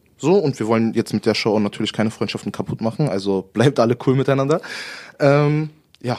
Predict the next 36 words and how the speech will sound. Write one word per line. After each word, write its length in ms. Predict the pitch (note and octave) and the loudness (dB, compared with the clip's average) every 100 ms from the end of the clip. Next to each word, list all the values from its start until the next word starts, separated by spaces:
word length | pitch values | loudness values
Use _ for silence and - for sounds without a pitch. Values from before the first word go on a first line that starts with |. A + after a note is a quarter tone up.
| - | 0
oder 440 | C#3+ F#3+ G#3+ A3+ A3 _ | 2 4 4 2 -2 _
ist 160 | D#3+ | -4
es 100 | D#3+ | -2
einfach 340 | - D3+ D3+ D3 | -2 -2 -2 -2
mal 220 | C#3+ C#3 A#2+ | 0 0 0
was 160 | A#2+ - | -6 -4
sehr 300 | A#2 B2 D#3 | 0 4 4
Interessantes, 840 | D3 B2+ - F3 F#3+ D3+ E3 A2 | 2 -4 0 0 2 -2 -2 -2
wenn 120 | B2+ | 2
man 240 | B2+ A#2+ A#2+ | 4 2 0
durch 160 | A#2+ | -4
die 140 | - A2+ | -2 0
Welt 220 | B2+ - | 0 2
geht, 240 | F#3+ G3 | -2 -2
sein 260 | - A#2+ A#2+ | -2 0 2
eigenes 380 | B2+ C3+ B2+ - | 2 0 -2 -2
Ziel 160 | C#3 | -4
verfolgt 480 | B2+ A2 - D3 A3+ - - | -2 -4 2 2 2 -10 -10
und 140 | A#2 A#2 | -2 0
dann 140 | B2+ | 0
jedes 380 | A2 A#2+ A2 - | 0 2 2 2
Mal 140 | E3+ D3 | 0 2
wieder 220 | C#3+ - | 0 2
auf 160 | D#3 | 0
seinem 280 | - D3 C#3 | 0 -2 0
Weg 240 | D3 D#3+ - | 0 -2 -6
Supporter 480 | - - G3 A3 B2+ | -6 0 0 0 -4
trifft, 300 | - - _ - - | -6 -10 _ -20 -2
wo 100 | A2+ | 2
man 160 | B2 | 4
dann 160 | B2 D#3+ | 2 0
zusammen 520 | - A#2+ B2+ E3 F3+ - | -2 0 2 2 0 0
einfach 260 | A#2+ C3 C3+ | -4 -2 -2
einen 180 | A#2 A#2+ | -2 -2
Weg 140 | C#3+ | -4
geht? 200 | - - | -4 -8